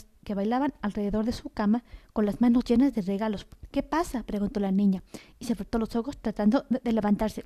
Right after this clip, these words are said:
"Es Navidad, es Navidad, Navidad", gritaron todos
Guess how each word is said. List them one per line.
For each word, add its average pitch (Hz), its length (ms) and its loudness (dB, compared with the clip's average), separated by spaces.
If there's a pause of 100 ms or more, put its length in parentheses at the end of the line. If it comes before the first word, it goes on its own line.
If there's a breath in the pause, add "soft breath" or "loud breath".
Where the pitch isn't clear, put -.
(120)
"Es 339 220 0
Navidad, 311 460 4 (160)
es 330 220 2
Navidad, 294 480 2
Navidad", 233 600 2 (420 loud breath)
gritaron 202 420 -2
todos 247 260 0